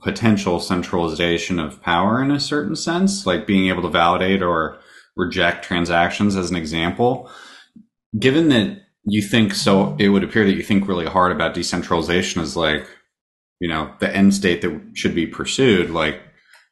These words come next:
do you have a concern about that? Or how do you, how do you think about that with the merge happening so recently?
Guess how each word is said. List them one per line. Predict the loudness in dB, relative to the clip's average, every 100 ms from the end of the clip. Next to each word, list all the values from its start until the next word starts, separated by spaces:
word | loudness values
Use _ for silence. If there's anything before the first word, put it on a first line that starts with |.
| _ _
do | 4
you |
have | 4 2
a |
concern | 2 0 2 2 2
about | 2 0 0
that? | 0 0 0
Or | 0 0
how | 2
do | 0
you, | 0
how | 0
do | 0
you | -2
think | -4 -4
about | -4 -2
that | -2 -2
with | -4 -8
the | -4
merge | -2 -4 -4
happening | -6 -6 -10 -12
so | -10 -8
recently? | -8 -8 -8 -6 -8